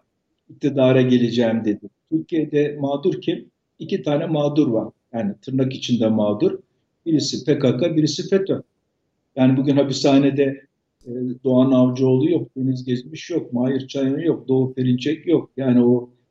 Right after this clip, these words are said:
eski, e, diyelim on iki Mart, on iki Eylül dönemlerinde hapse atılanlar, e, Muhsin Bey falan onlar yok. Alparslan Türkeş de yok. Hapishanede kim var? P K K ile fetö var.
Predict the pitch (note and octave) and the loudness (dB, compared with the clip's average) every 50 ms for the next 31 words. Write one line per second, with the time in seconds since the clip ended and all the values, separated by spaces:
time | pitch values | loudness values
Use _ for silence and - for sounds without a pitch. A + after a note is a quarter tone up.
0 | _ - C#3 C3 - - D3+ C#3+ C#3 B2+ B2 A#2+ A2 A2+ A#2 - - _ _ - | _ -12 -12 -12 -10 -6 -6 -6 -4 -4 -6 -6 -8 -8 -10 -10 -18 _ _ -2
1 | C3 B2+ A#2+ B2 A#2+ B2 B2+ B2 B2 - _ _ _ - D3 C3 C3 B2 - C3+ | 2 2 4 4 4 4 2 0 -4 -8 _ _ _ -2 0 2 2 2 2 0
2 | B2+ B2+ A#2+ B2 - - D3 B2+ B2 B2+ - - B2+ A#2+ A#2+ B2+ B2 A#2+ - B2 | 2 2 2 0 -2 -2 0 2 2 2 2 2 2 4 4 4 2 2 2 4
3 | A#2+ B2 A#2+ A#2+ A#2+ B2 B2 B2 A#2+ A#2+ A#2+ B2 B2+ B2+ A#2 B2 A#2+ - - - | 6 6 6 6 6 6 6 4 4 4 2 2 2 0 -2 -2 -4 -6 -6 -6
4 | - B2+ B2 - - - B2 B2 A#2+ A#2+ A#2+ B2 B2+ B2 B2+ B2 - - _ _ | -4 -4 -4 -4 -6 -8 -4 0 2 4 4 4 4 2 0 -2 -6 -16 _ _
5 | _ _ B2 A#2+ C3 B2+ A#2+ - - - B2 A2+ - B2 A2+ G#2+ - B2 B2 B2+ | _ _ -8 -4 2 2 2 2 0 -6 -8 -8 -8 -6 -6 -4 -2 0 0 0
6 | C#3 C3+ B2+ C3 C#3 D#3 D#3+ E3+ F3+ D#3+ - - - - _ _ _ _ _ _ | 0 0 0 0 0 0 -2 0 0 0 0 0 -4 -16 _ _ _ _ _ _
7 | _ _ _ _ _ - C#3 C3+ - D3 C3 - - E3 C#3 C#3 C#3 - D3+ C#3+ | _ _ _ _ _ -6 -4 -2 0 0 0 0 0 0 0 0 0 -2 -4 -2
8 | - D#3+ C#3 B2 - - A2+ G2+ G2+ - _ _ _ _ _ - B2+ C#3 C#3+ C#3 | 2 0 0 0 0 -2 -2 -2 -2 -2 _ _ _ _ _ -10 -2 0 2 2
9 | C#3 D3 D#3 D3 D3 - E3 C3 A2 A#2+ A#2 - - - D#3+ D#3+ - A#2+ - - | 2 0 -2 -2 -2 -2 -2 0 2 2 0 0 0 0 -2 0 -2 -4 -8 -4
10 | - A#2 B2 D#3+ D#3+ D#3+ E3+ D#3+ D#3+ - A#2+ G#2+ A2 A2 | -2 0 0 0 0 2 0 0 0 0 -4 -4 -4 -6